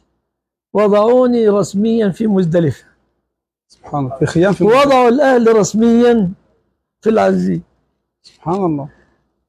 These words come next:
Speaker 1: وجاء بعض الأفاضل من إخواننا من المصريين في الرياض، آه، وضعهم أيضا في الحملة في مزدلفة.
Speaker 2: وكيف فرقوا بينكما؟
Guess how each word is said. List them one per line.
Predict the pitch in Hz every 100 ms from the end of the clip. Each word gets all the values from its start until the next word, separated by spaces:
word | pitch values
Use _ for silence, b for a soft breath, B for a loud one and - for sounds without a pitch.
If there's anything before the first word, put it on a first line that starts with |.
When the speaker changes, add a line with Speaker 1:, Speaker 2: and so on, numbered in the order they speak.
| _ 233
Speaker 1:
وجاء | 226 254 294
بعض | 247 262 247
الأفاضل | 254 202 202 214 220
من | 208 208
إخواننا | 190 185 202 208 190
من | 180 175 170
المصريين | 180 180 185 - 196 208
في | 156
الرياض، | 180 175 185 220 233 - _ _ _ _ _ _ _ _
آه، | 277 294 294 285 320 -
وضعهم | 214 220 220 262 240
أيضا | 262 254 254
في | 208 240
الحملة | 160 185 240 233
في | 190 277
مزدلفة. | 277 214 240 226
Speaker 2:
وكيف | 165 240 185
فرقوا | 165 180 180 175 151
بينكما؟ | 151 147 - 131 120